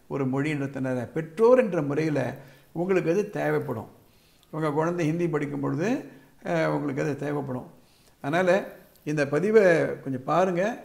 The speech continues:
ஹிந்தி கத்துக்கணும்னு நீங்க விருப்பப்பட்டீங்களான்னா, இந்த வழியில் நீங்க போகலாம். அதுக்கப்புறம் உங்களுக்குள்ள ஒரு சின்ன ஸ்டடி குரூப் போட்டுக்கோங்க.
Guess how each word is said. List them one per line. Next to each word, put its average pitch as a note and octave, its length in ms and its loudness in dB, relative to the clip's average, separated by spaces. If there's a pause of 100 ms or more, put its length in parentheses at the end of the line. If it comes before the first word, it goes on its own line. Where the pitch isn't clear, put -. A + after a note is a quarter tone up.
ஹிந்தி D#3+ 500 -2
கத்துக்கணும்னு F#3 720 2
நீங்க A3+ 240 4
விருப்பப்பட்டீங்களான்னா, E3+ 800 2
இந்த E3 260 0
வழியில் D3+ 300 2
நீங்க D3+ 240 0
போகலாம். A#2+ 440 -4 (300)
அதுக்கப்புறம் B3+ 680 2 (320)
உங்களுக்குள்ள F#3 480 2
ஒரு A#3 140 4
சின்ன G3 200 -2
ஸ்டடி F3 680 0
குரூப் C#3+ 240 -2
போட்டுக்கோங்க. C3+ 580 -2